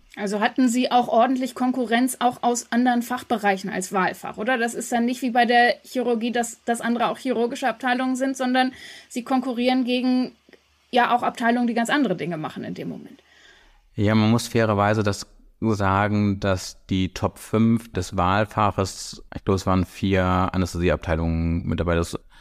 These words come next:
Speaker 2: bundesweit, sodass die Anästhesie beim Wahlfach doch relativ hoch gerankt steht bei den P-J-Studierenden, zumindest was die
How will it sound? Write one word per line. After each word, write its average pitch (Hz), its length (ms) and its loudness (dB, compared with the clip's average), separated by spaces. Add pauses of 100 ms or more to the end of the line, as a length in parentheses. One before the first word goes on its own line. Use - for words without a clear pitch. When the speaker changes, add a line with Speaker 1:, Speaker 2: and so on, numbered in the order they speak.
(320)
Speaker 2:
bundesweit, 90 460 2
sodass 90 180 -2
die - 140 2
Anästhesie 95 760 0 (460)
beim 90 280 0
Wahlfach 90 500 0
doch - 180 -4
relativ 90 460 -2
hoch 90 280 -4
gerankt 92 340 2
steht 73 240 -2
bei 82 120 0
den 85 140 0
P-J-Studierenden, 87 480 0
zumindest 92 220 -2
was 85 120 -4
die 85 440 0